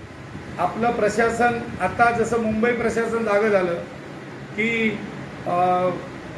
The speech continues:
आदेश दिले की सर्व ज्या गोष्टी तपासून घ्या म्हणून, परंतु मला असं वाटतं की हे बिझनेस करणारे लोक आहेत, याच्यापासून लोकांचा काही फायदा नाही.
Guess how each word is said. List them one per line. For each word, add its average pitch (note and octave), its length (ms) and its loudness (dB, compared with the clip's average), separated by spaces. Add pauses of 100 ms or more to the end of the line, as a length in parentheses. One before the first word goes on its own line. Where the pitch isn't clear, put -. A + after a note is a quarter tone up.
(140)
आदेश A#3 300 4
दिले A#3 220 2
की A3+ 220 -2
सर्व A3 420 2
ज्या G#3+ 260 0
गोष्टी G#3 360 0
तपासून G3+ 480 0
घ्या F#3 160 4
म्हणून, E3+ 220 -4 (640)
परंतु G3+ 220 -2
मला A3 220 2
असं B3 200 4
वाटतं G#3+ 320 -2 (680)
की G3+ 60 -6
हे A#3+ 120 0
बिझनेस G#3+ 500 2
करणारे A#3 360 2
लोक G3+ 200 2
आहेत, D#3 400 -4
याच्यापासून A3+ 540 0
लोकांचा A#3 560 2
काही A#3+ 260 2
फायदा G#3+ 320 4
नाही. G#3+ 200 2